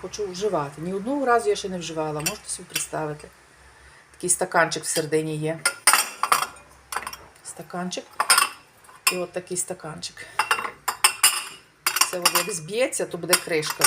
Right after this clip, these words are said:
Коротше, тут такі всякі цукорки в мене є без цукру. Без цукру. І, і все. І все, дорогесенькі. Я приступаю до роботи.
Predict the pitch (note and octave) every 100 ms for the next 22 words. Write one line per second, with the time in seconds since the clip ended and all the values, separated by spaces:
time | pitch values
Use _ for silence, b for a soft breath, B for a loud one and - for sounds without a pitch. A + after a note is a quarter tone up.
0 | - D#3+ D#3+ D#3 D#3 - D#3 - D#3+ F3
1 | E3+ D3+ - D4+ D4+ - E3 E3 E3 E3
2 | D#3+ F#3+ - - C4 - C#4 C#4 - -
3 | B B B B B B B B B D#3
4 | F3+ F3 - D3 B2+ A#2 - - - -
5 | - - - - - - - - - -
6 | - - - B B B B B B _
7 | _ _ - F#3+ F#3 F#3 - G3+ G#3 -
8 | - - - - - F3+ - - - -
9 | D#3 D3+ D3+ C3 C#3 D3+ F#3+ F3 - F3
10 | F3 D#3+ F#3 G#3 B3 C#4 - E3